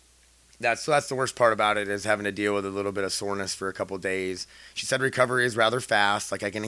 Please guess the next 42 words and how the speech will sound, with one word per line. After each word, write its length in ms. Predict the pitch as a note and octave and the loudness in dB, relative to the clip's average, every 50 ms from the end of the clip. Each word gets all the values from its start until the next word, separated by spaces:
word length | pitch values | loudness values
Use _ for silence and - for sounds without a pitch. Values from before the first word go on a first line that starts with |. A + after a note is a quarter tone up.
| A#2 | -6
even 260 | G#2 G#2 A#2 A2+ A#2+ A#2 | -6 -6 -6 -4 -4 -4
be 60 | A#2 | -2
back 220 | G#2+ A2 G#2+ G#2+ - | 0 0 0 0 -2
to 80 | G#2+ | -4
work 220 | G#2 G2+ G#2+ - - | -4 -4 -4 -4 -6
within 240 | G#2 G2+ G#2 G#2+ | -4 -4 -4 -4
two, 320 | G#2 - - G#2+ G#2+ G#2+ G#2 | -6 -4 -4 -2 -2 -2 -2
maybe 200 | G#2 G#2 G#2 G#2 G2+ | -4 -4 -4 -4 -4
to 60 | G2+ | -6
four 240 | - - G#2 G2+ F#2 | -6 -6 -6 -4 -4
weeks. 460 | F#2+ G2+ G2+ G2 - - - - - - - - - - - - - - - _ | -4 -6 -6 -6 -8 -8 -8 -8 -10 -14 -20 -20 -20 -20 -20 -20 -20 -20 -20 _
So 600 | - - - G#2+ G2+ G2 F#2+ F#2 F#2 F2+ F2 E2+ - - - - - _ | -12 -6 -2 -2 0 0 0 -2 -2 -4 -6 -8 -12 -18 -20 -20 -16 _
I'm 100 | - A2+ | -8 -4
excited 300 | B2 A#2+ - C#3 C3+ C3 | -2 0 2 4 4 4
about 200 | C3 A#2 A2+ G#2+ | 4 4 2 2
that. 180 | - G#2+ G#2 F#2+ | 4 2 0 0
I'm 60 | F#2+ | 0
excited 280 | G#2 G#2 - C#3+ C3+ C3 | -4 -4 -2 0 0 0
to 80 | C3 | 0
get 100 | B2+ C3 | 0 2
back 160 | A#2 A#2 A2 - | 4 2 2 2
to 80 | B2 | -2
work. 300 | A#2 A2 A2+ A2+ A2 - | -2 0 0 0 0 -2
I'm 100 | A2 G#2+ | -4 -4
excited 400 | G#2+ G2 - - B2+ B2+ B2+ A2 G#2+ | -2 -2 0 2 2 2 2 0 -2
to 60 | A2 | -2
just 400 | A2+ B2 A#2 - - - - - - - - - - - - - - | -2 -2 0 -2 -4 -6 -8 -14 -18 -20 -20 -20 -20 -20 -20 -20 -10
feel 220 | - - C3+ A#2+ | -4 0 0 2
normal 380 | A#2+ A#2 A#2 A#2+ A#2+ A#2+ A2+ A2+ | 2 2 2 2 2 0 0 2
again. 460 | A2 A2 A2 A2 G#2+ G#2+ G#2 G#2 G2 F#2+ - _ _ _ _ - G2 | 4 4 6 6 4 2 0 -6 -12 -16 -20 _ _ _ _ -10 -8
Uh, 280 | G2 F#2+ F#2+ F#2 F2 - | -6 -6 -6 -8 -10 -10
I'm 260 | - E2 G2 G#2 G#2+ | -8 -6 -4 -4 -4
excited 440 | G#2+ G2 - - B2 A#2 A2+ A#2 A2 | -6 -6 -4 0 2 2 2 0 -2
for 80 | - A#2 | -4 -6
the 100 | A2+ G#2 | -6 -6
pain 480 | - - - - G#2+ A2+ A2 A2 G#2+ | -6 -10 -12 -8 -8 -6 -6 -6 -6
to 80 | G#2 G2 | -8 -8
be 120 | F#2 G2 | -8 -10
gone. 500 | F#2 F#2+ G#2 G2 G2+ G#2 G2+ F#2+ F#2 F#2 | -8 -6 -2 0 2 2 0 0 -2 -6
I 80 | F#2 F#2 | -8 -8
just 160 | G2 G2+ - | -8 -8 -6
want, 340 | G#2+ G#2+ G#2 G#2 G2 F#2 - | -4 -2 -2 -2 -2 -4 -10